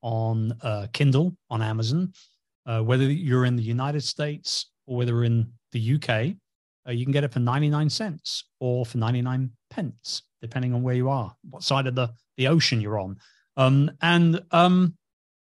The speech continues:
it's gonna be a week, and we just, it's just a nice way to kick it off, you know? Like, it's, it's a beautifully designed book.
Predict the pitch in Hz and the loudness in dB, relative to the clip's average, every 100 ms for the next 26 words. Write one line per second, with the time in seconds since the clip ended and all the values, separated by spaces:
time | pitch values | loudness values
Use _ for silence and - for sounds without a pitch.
0 | _ _ _ - 165 240 233 208 170 233 | _ _ _ -10 -6 -4 0 0 0 -2
1 | 170 135 151 196 233 180 - 190 175 170 | -2 -4 -4 -8 -8 -8 -6 -4 -2 -2
2 | 185 - 190 165 117 - 160 123 165 127 | -2 -2 -4 -6 -6 -6 -4 -4 -4 -4
3 | - 117 110 139 147 127 170 147 - - | -8 -8 -6 -4 -4 -6 -8 -4 -6 -6
4 | 120 113 120 165 180 196 - 175 156 139 | -6 -6 -2 4 4 4 0 -2 0 -2
5 | 147 139 139 117 123 147 - | -2 -4 -6 -6 -8 -10 -12